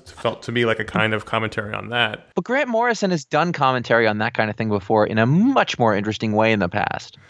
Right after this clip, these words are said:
Speaker 1: No, I agree with you. This is not, again, if you told me this was a different writer, I would have believed you.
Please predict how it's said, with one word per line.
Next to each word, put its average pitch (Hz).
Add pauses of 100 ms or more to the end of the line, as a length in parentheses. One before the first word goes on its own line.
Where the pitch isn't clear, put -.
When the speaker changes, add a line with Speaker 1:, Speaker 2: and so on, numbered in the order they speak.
(120)
Speaker 1:
No, 202
I 196
agree 185
with 185
you. 151
This 127
is 123
not, 117 (240)
again, 127
if 104
you 117
told 113
me 107
this 104
was 101
a -
different 98
writer, 98
I 92
would 98
have -
believed -
you. -